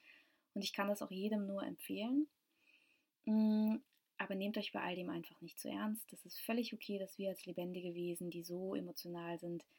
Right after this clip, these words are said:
durch die verschiedenen Stimmungen gehen. Ihr habt einen Anker dabei, auf den könnt ihr euch verlassen. Ihr selbst seid der.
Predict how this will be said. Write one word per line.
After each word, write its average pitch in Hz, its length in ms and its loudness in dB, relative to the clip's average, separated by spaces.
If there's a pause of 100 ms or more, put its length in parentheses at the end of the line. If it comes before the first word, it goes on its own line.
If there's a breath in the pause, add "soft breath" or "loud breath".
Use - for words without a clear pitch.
(260 soft breath)
durch 202 160 0
die 180 120 -4
verschiedenen 165 460 0
Stimmungen 156 400 -4
gehen. 160 240 -16 (600)
Ihr 190 120 -2
habt 220 220 0
einen 220 80 2
Anker 202 300 0
dabei, 190 380 2
auf 196 100 -2
den 185 160 -4
könnt 208 220 -2
ihr 226 100 2
euch 208 120 -4
verlassen. 180 540 -6 (600 soft breath)
Ihr 226 240 6
selbst 196 380 4
seid 190 280 -2
der. 247 240 2